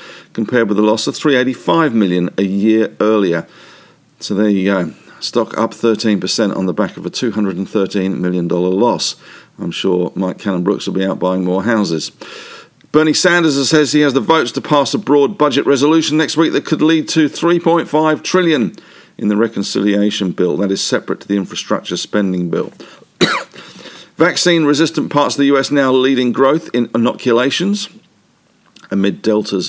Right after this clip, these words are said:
spread. Interestingly, in Northern Ireland, E M-, E M L payments, E M L, the stock code there,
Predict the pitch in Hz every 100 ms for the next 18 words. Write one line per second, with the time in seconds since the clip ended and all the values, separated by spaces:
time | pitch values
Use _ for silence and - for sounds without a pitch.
0 | - - - 135 151 - - - - 120
1 | 127 110 117 110 107 101 104 104 92 -
2 | 113 123 120 104 87 85 - 117 110 -
3 | 117 117 104 98 95 - 127 117 90 -
4 | - 101 95 92 - 98 82 - 120 -
5 | 113 92 110 110